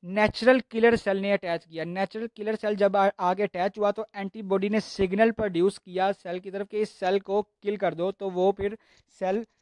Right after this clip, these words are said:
जो एबनॉर्मल सेल था उसकी किलिंग हो गई। अब इस सेल, इस प्रोसी-, प्रोसेस के अंदर नेचुरल किलर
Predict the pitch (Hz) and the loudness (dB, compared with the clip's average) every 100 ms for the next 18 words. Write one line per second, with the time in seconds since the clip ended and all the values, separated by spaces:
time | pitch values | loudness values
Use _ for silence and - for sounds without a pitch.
0 | _ 175 220 196 185 175 196 214 196 190 | _ -10 -8 -6 2 2 4 0 0 -2
1 | 208 190 - 208 185 175 170 143 135 135 | -2 -4 -6 -10 -4 0 2 0 -2 -16
2 | _ _ _ _ _ _ 214 233 - 262 | _ _ _ _ _ _ -6 -6 -6 -12
3 | 247 - 220 240 233 _ _ _ _ _ | -12 0 4 4 2 _ _ _ _ _
4 | - 247 240 - 233 - 214 214 214 - | -8 -6 -6 -4 -4 -2 -6 -4 -6 -2
5 | 226 - 240 202 190 202 220 202 190 180 | -2 -2 -6 -4 2 2 2 2 2 2
6 | 233 240 - 202 | -2 -4 -2 0